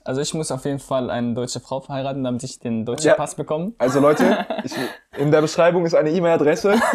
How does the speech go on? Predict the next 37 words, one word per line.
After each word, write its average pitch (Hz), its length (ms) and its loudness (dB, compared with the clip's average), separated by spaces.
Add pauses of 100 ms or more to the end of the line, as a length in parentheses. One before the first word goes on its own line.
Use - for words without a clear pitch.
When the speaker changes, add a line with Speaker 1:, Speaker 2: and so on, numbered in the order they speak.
(180)
Speaker 1:
<laughs> 262 320 -2
Speaker 2:
freemagido 190 880 4
punkt 170 260 -8
net, 175 240 2 (560)
und 156 180 -2 (200)
<laughs> - 220 -2
da 165 340 2
sollt 165 240 2
ihr 165 60 4
euch 160 100 0
dann 139 140 2
bewerben. 113 480 0 (420)
Wir 135 100 2
haben 277 60 0
dann 294 160 4
ein 302 120 0
Auswahlverfahren, 190 1000 2
also 131 360 2
ihr 123 100 -2
müsst 131 240 2
euch 127 120 0
schon 139 180 0
Mühe 143 240 4
geben. 85 300 -10
Speaker 1:
Genau. 123 220 -8
Speaker 2:
Ihr 127 60 0
seid 127 180 2
nämlich 127 180 -4
nicht 127 120 -10
die - 80 0
Einzige, 98 320 -12
das 107 120 -10
ist 123 60 -8
natürlich 110 160 -6
Speaker 1:
Ja. - 40 -20
Speaker 2:
klar, - 240 -12
ne? 143 120 -8